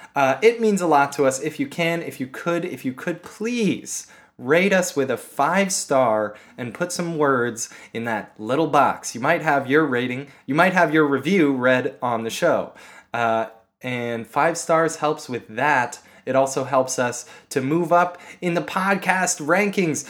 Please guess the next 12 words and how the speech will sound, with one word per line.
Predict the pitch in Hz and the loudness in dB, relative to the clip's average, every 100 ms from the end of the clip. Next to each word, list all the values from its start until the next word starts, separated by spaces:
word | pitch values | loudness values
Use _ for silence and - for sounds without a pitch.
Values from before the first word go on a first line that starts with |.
| - | -4
which | 175 202 | 4 4
helps | - - 247 226 - | 2 -2 -2 0 -2
the | 196 208 | 2 4
American | 202 214 214 214 196 | 4 2 0 0 -2
soccer | - 202 196 196 | 2 2 2 0
team. | 185 - 233 262 156 98 - | 0 -2 0 2 0 -2 -2
Do | 180 | 0
you | |
understand | 220 226 196 - 240 277 185 160 | 2 0 -4 -2 0 2 2 0
how | 160 202 214 | -2 0 2
this | 226 - | 0 0
works? | 214 226 202 - - | -2 -2 -2 -4 -8